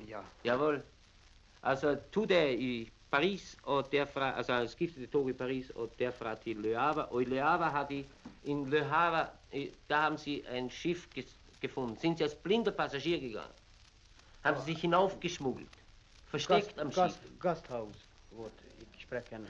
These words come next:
Speaker 2: Ah, ja. Da war ein, ein Bewärtning. Auch in dem Bewärtning, der traf die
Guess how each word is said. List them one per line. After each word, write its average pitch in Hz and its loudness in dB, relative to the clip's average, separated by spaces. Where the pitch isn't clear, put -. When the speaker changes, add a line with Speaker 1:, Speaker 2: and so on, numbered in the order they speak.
Speaker 2:
Ah, 190 10
ja. 135 4
Da 156 6
war 175 8
ein, 156 2
ein 139 0
Bewärtning. 143 4
Auch 135 12
in 151 8
dem 165 8
Bewärtning, 165 6
der 156 8
traf 156 6
die 143 4